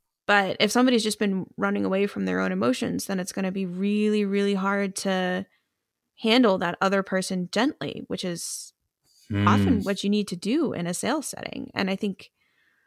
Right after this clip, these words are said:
Speaker 1: you know, I think it, it sounds like to me with you, like, you are really learning how to handle yourself gently.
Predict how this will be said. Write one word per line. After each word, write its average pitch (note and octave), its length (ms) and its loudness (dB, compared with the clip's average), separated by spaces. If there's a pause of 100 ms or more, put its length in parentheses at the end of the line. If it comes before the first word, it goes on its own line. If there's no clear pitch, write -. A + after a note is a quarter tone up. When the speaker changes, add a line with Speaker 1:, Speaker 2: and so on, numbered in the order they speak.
(960)
Speaker 1:
you G#3+ 160 2
know, G3+ 80 4
I F#3+ 80 6
think A#3 160 2
it, G#3+ 80 0
it - 260 0
sounds A3 320 2
like G3 200 -2
to - 100 -2
me G#3+ 540 4
with G3 240 -2
you, B3+ 260 4
like, F#3 240 0
you A#3+ 300 4
are A3+ 160 4
really G3 320 2
learning F#3+ 400 0
how F#3+ 180 -4
to F#3 80 -2
handle G3+ 420 0
yourself F#3+ 640 2
gently. - 500 -4